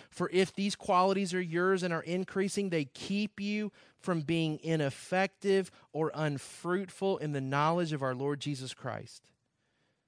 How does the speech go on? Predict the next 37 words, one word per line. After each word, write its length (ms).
You 120
know 60
how, 440
how 220
we 160
can 180
be 140
effective 580
and 120
fruitful 500
if 140
we're 100
ever 160
put 200
in 60
the 80
position 420
to 80
either 220
deny 420
Jesus 480
or 80
die? 420
It's 200
to 300
immerse 540
ourselves 440
in 80
the 80
promises 560
of 140
God 340
and 140
to 100
see 460
these 260
things 360